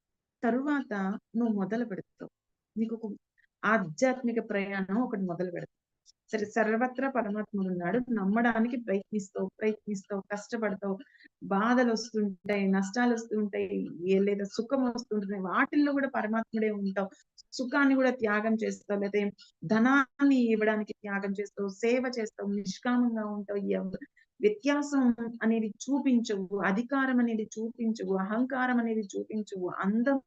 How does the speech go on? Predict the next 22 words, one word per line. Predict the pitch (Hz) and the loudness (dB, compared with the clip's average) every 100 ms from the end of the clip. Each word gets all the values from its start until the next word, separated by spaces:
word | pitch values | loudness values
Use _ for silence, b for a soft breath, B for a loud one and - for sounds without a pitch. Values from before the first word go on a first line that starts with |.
| 269 | -2
అనేది | 254 240 220 202 | 0 2 0 -6
చూపి-, | 226 240 B - 285 | -8 -8 B -12 -4
ఇక్కడ | 269 | 0
ఏమీ | 254 247 262 330 349 - | 2 4 2 0 -2 -2
చూపించకుండా | 285 269 262 269 247 254 | -2 0 -2 -2 0 2
నువ్వు | 302 254 233 247 | 2 2 0 0
ఒక | 247 - | 0 0
నిజమైన | 226 220 240 233 | -2 2 2 2
ఆధ్యాత్మిక | 214 202 196 208 202 196 196 | 2 0 -2 -4 -4 -8 -4
ప్రయాణాన్ని | 196 190 185 214 | 0 0 2 4
మొదలు | 277 233 180 | 4 4 0
పెడతావు. | 165 196 | -2 2
ఇది | 269 | 2
నీ | 311 | 2
కంటికి | 294 294 349 - | 2 0 0 0
కనిపిస్తుంది | 262 277 254 202 165 - | 0 0 -4 -4 -4 -6
కదా, | - - _ _ _ _ _ _ _ _ _ 247 | -8 -12 _ _ _ _ _ _ _ _ _ -6
చూస్తున్నా. | 233 - - _ _ _ _ _ _ _ - | -6 -10 -16 _ _ _ _ _ _ _ 0
అర్థమైందా? | 226 277 254 247 320 - _ _ _ _ _ _ _ _ _ _ _ - | 4 6 6 4 0 -8 _ _ _ _ _ _ _ _ _ _ _ -4
So, | 262 233 214 220 - | 2 4 4 2 2
కానీ | 262 262 247 | 4 4 2
పరమాత్ముడికి | 233 269 285 294 254 240 - 247 247 220 | 2 2 2 4 2 2 -4 4 6 6